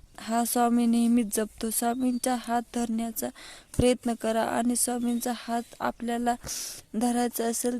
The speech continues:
तर स्वामी आपल्या पाठीशी राहावे असे जर आपल्याला वाटत असेल, तर स्वामींना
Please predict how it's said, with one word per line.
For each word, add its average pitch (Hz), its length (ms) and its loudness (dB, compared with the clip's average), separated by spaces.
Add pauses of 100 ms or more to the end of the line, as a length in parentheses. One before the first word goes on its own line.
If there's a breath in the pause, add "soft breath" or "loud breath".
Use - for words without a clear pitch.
तर 233 80 2
स्वामी 233 460 0
आपल्या 233 460 -2 (360 loud breath)
पाठीशी 233 560 -2
राहावे 233 460 0
असे 247 360 0
जर 240 280 0
आपल्याला 233 480 0
वाटत 226 420 0
असेल, 240 300 0 (120)
तर 226 120 -2 (640 loud breath)
स्वामींना 247 500 4